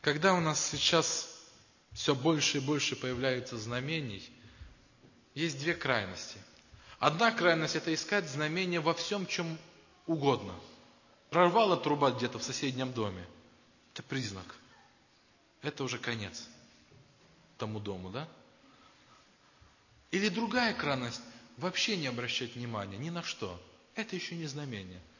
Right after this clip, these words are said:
Еще мусульмане не обратились, еще там еще кто-то. Это не знамение.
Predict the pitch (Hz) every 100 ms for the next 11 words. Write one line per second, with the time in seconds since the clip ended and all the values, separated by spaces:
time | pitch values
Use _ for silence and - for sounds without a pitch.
0 | - - - 208 - 175 175 190 175 165
1 | 156 151 147 139 123 113 - - - -
2 | 170 208 185 180 - 226 226 208 190 240
3 | 247 240 226 226 220 196 127 92